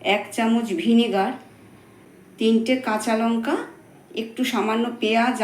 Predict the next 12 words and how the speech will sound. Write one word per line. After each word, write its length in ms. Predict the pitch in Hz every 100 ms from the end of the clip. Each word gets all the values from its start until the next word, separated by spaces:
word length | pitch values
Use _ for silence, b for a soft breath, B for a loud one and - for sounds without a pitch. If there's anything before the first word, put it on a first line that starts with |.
| 196
আদা 200 | 190 269 - - -
আর 80 | 196 190
রসুন 280 | 208 - 240 220
মেলে 180 | 220 294
এখানে 220 | 254 208 277 220
দু 60 | 208
চামচ 300 | 214 185 202 -
মতো 180 | 220 214 285
বাটা 260 | 190 165 156 147
আছে, 180 | - - - - - - - - - - - -
আর 80 | 180 -
এখানে 300 | - 110